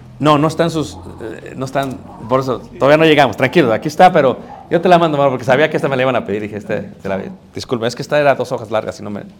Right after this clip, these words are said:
pero yo te la mando, ¿ok? Te la mando ahorita en la noche, brother". ¿En qué estamos? Ok,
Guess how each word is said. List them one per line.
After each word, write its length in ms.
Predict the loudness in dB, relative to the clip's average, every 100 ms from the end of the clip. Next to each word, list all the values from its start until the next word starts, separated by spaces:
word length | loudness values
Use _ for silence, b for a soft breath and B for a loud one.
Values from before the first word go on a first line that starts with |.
| _
pero 100 | -8
yo 80 | -6
te 60 | -4
la 80 | -6
mando, 220 | -8 -14
¿ok? 40 |
Te 140 | -16 -16 b b b 2
la 40 |
mando 140 | 4
ahorita 160 | 4 4
en 60 | 0
la 60 |
noche, 120 | -4
brother". 180 | -12 -16 -20 -20 b b b b b -10
¿En 100 | -8
qué 60 |
estamos? 300 | 2 4 4
Ok, 120 | -2